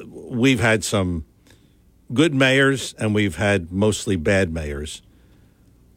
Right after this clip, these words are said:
But the absolute worst mayor, and we had a caller here a couple of weeks ago in reference to, uh, we had Marty Small, mayor of Atlantic City, on.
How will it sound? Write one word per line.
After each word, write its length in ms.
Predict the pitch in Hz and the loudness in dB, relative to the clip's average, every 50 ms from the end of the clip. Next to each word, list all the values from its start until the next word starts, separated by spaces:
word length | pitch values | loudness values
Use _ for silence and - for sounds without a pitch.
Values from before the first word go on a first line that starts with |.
| _ _ - | _ _ -2
But 280 | 123 113 131 120 - - | 2 2 2 2 2 0
the 200 | 120 113 - - | -2 -2 -2 -2
absolute 840 | - 139 143 170 151 - - - - 139 120 117 113 123 131 135 - 101 | -2 0 0 0 -2 -4 -4 -2 0 2 2 2 4 2 2 2 0 -4
worst 540 | 98 101 101 110 120 120 117 - - - | -6 -4 0 2 2 2 2 0 -4 -4
mayor, 240 | 104 104 98 85 80 | -2 -2 0 -2 -2
and 120 | 78 82 95 | -4 -2 0
we 120 | 170 214 | 2 2
had 100 | 226 233 | 2 2
a 60 | 247 | 0
caller 420 | - - - 196 196 180 131 101 85 | -2 -2 0 0 2 2 2 0 -2
here 220 | 73 90 85 82 | -2 -2 -4 -4
a 40 | - | -2
couple 280 | - 131 113 104 98 | -2 -4 -2 -2 -2
of 60 | 92 82 | -2 0
weeks 260 | 113 156 151 - - | -2 -2 -4 -4 -8
ago 320 | 80 76 71 62 76 - - _ _ - - - - - - - - - - _ _ - | -8 -8 -8 -10 -12 -14 -18 _ _ -20 -20 -20 -20 -20 -20 -20 -20 -20 -20 _ _ -4
in 140 | - 104 98 | -2 0 2
reference 400 | 95 110 117 - - 101 87 - | 4 4 2 2 -2 -6 -6 -6
to, 320 | - - 110 98 95 92 | -6 -2 0 0 2 2
uh, 40 | 92 | 2
we 140 | 92 101 110 | 2 2 2
had 120 | 107 95 | 2 2
Marty 260 | 92 110 107 101 90 80 | 2 0 0 0 -2 -4
Small, 420 | - - - 117 127 123 101 90 | -6 -4 -2 0 2 2 2 0
mayor 240 | 90 92 101 98 95 | 0 0 0 0 -2
of 100 | 87 85 | -2 -4
Atlantic 300 | 90 95 95 85 78 - | -4 -4 -4 -4 -6 -6
City, 320 | - - 165 170 123 80 | -4 -2 0 0 -2 -2
on. 200 | 71 - - - | -6 -10 -16 -20